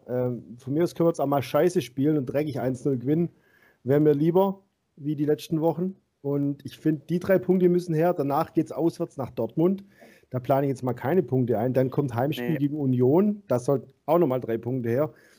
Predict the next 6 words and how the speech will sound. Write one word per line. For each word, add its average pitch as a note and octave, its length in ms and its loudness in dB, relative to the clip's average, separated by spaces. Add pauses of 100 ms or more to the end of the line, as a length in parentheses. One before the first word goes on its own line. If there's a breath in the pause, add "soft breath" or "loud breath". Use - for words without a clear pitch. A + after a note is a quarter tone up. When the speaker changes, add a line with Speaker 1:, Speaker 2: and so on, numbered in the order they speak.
(540 soft breath)
Speaker 1:
Und D3+ 160 -2
dann D3+ 160 4
Wolfsburg E3 480 0
auswärts B2 500 -4
vor A#2+ 160 -6
Weihnachten. G#2 480 -8